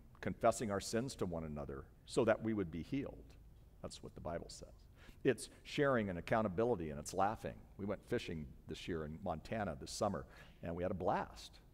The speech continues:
Okay, I'm not saying it's all, like, super intense. I'm just saying I have, I have friends who replenish me, and I'm a better husband and a better father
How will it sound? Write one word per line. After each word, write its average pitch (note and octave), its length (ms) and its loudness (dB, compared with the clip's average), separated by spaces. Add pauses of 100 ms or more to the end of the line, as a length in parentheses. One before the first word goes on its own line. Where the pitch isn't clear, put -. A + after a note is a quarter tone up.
(260)
Okay, C#2+ 220 -6
I'm G#2+ 80 -2
not D3 160 4
saying C3 180 8
it's G2 140 0
all, B2 240 10
like, F#2 160 4
super B2+ 360 6
intense. F2+ 680 2 (280)
I'm A#2+ 140 4
just B2 180 2
saying A2 280 6 (360)
I B2+ 100 10
have, B2 280 8
I C3 100 10
have B2+ 140 8
friends C3 480 4
who - 80 -2
replenish A2 560 2
me, A#1+ 140 -6 (420)
and B2 80 6
I'm B2 100 8
a A2 60 4
better G#2+ 220 8
husband A#2 320 6
and G2+ 80 0
a F2 40 2
better F#2+ 160 6
father A2 480 2